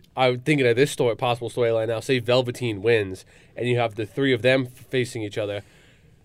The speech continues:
You could just have, hey, Lars Sullivan just be like, "Me versus Velveteen. I just kicked the snot out of Velveteen two weeks ago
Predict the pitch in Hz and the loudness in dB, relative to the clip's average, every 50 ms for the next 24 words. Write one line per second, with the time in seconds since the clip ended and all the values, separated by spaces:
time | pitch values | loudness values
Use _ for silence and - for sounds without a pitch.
0 | _ - _ - 139 165 156 208 175 143 147 127 156 147 127 120 110 101 - - | _ -20 _ -6 -6 -6 -4 -6 -4 -4 -4 -2 0 0 0 0 0 -2 0 2
1 | 156 143 120 107 98 92 113 120 139 147 139 131 127 - - 151 160 156 135 113 | 4 4 4 4 0 -4 2 4 6 6 6 4 2 2 4 6 6 6 6 4
2 | 113 113 113 107 113 - - - 131 131 120 113 110 104 107 120 131 135 127 120 | 2 -2 -2 -4 -8 -10 -8 -2 0 2 2 2 0 -2 -2 0 0 0 2 2
3 | 127 123 113 131 139 143 127 123 127 117 113 120 117 - 123 113 - _ - - | 0 0 2 2 0 0 0 0 -2 0 0 -2 -4 -4 -8 -12 -12 _ -10 -10
4 | 170 156 - 123 120 - - - 143 139 143 156 151 120 127 123 120 117 107 131 | -10 -8 -8 -10 -8 -8 -8 -4 0 2 4 4 4 4 4 2 2 2 2 2
5 | 131 123 123 123 - 135 127 120 113 - - 170 156 143 135 147 - - - - | 2 2 0 -4 -4 -4 -4 -4 -6 -4 -2 -2 0 0 0 0 -2 -2 -4 -6
6 | 139 107 110 104 101 101 104 - | -2 -2 0 0 0 -2 -4 -6